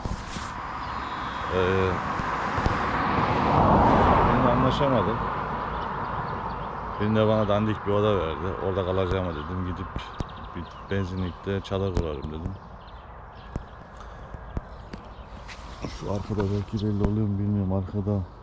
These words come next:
tanış benzinlik var. Möl benzinlik. Orada kaldım. Bugün Allah izin verirse Niş'e gitmeyi düşünüyoruz. Niş'te bir otel bulup ya da hostel ya da bir apartman orada kalırız.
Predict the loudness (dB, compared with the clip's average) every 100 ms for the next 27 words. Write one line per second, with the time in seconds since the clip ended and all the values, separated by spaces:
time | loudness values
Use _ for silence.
0 | -4 -2 -2 -8 -2 2 2 2 0 0
1 | -4 -2 0 2 2 2 -2 -4 -4 -6
2 | -6 -10 -6 -2 -2 -4 -6 -8 -10 -12
3 | -16 -16 -18 -16 -16 -16 -18 -18 -16 -16
4 | -18 -18 -18 -14 -10 -6 -4 -2 -2 -2
5 | -4 -4 -4 -4 -6 -6 -4 -6 -6 -8
6 | -10 -10 -10 -10 -10 -12 -12 -10 -10 -10
7 | -10 -14 -14 -14 -14 -16 -16 -16 -8 -6
8 | -6 -8 -6 -6 -6 -6 -10 -16 -18 -18
9 | -18 -18 -18 -18 -18 -18 -14 -10 -8 -4
10 | -6 -4 -6 -6 -6 -4 -4 -4 -6 -6
11 | -8 -6 -6 -6 -8 -8 -10 -12